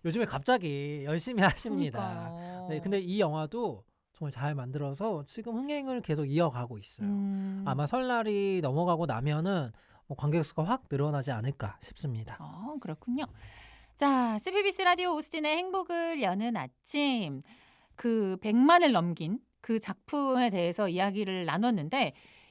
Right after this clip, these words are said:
Speaker 2: 이 평론가님은 이 작품 보셨죠?
Speaker 1: 네네, 봤습니다.
Speaker 2: 어땠어요?
Speaker 1: 어, 일단 유해진 배우 얼마나 잘하나 보러 갔다가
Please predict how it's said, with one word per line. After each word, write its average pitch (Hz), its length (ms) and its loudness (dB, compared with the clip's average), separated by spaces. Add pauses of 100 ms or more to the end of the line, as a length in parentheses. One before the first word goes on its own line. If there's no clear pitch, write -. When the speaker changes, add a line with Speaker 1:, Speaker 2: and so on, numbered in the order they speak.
Speaker 2:
이 285 80 -6
평론가님은 277 960 0 (200)
이 247 100 -2
작품 208 480 -2
보셨죠? 202 600 -4 (100)
Speaker 1:
네네, 160 420 4
봤습니다. 98 400 -14
Speaker 2:
어땠어요? 175 440 -8 (340)
Speaker 1:
어, 131 220 -2 (240)
일단 196 260 2
유해진 196 600 4
배우 156 720 2
얼마나 165 240 4
잘하나 147 680 0 (180)
보러 170 160 4
갔다가 175 720 4